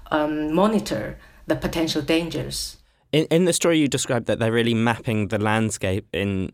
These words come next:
Speaker 2: in quite a lot of detail. How, how do you actually begin to do that?
Speaker 1: So one thing scientists, uh, really need to know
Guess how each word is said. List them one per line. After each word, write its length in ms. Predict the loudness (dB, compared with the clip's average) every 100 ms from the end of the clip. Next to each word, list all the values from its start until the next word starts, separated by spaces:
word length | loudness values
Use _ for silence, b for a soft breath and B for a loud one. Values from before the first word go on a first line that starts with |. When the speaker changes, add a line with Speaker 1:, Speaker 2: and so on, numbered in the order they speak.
| _ -6
Speaker 2:
in 120 | -2
quite 280 | -2 -2 -2
a 20 |
lot 180 | -2 -4
of 80 |
detail. 440 | -4 -2 0 0 0
How, 200 | 0 -2
how 180 | 0 0
do 120 | 0
you 100 | -4
actually 280 | -4 -4 -6
begin 300 | -4 -2 -2
to 100 | -2
do 200 | -2 -2
that? 260 | 0 -2 -6 b b
Speaker 1:
So 160 | -2 2
one 160 | 2
thing 160 | 2 0
scientists, 560 | 2 2 0 -4 -4 -8 -2
uh, 320 | 2 2 2 -4 B 2
really 260 | 4 4
need 200 | 2 -2
to 80 | -2
know 480 | 0 0 0 -4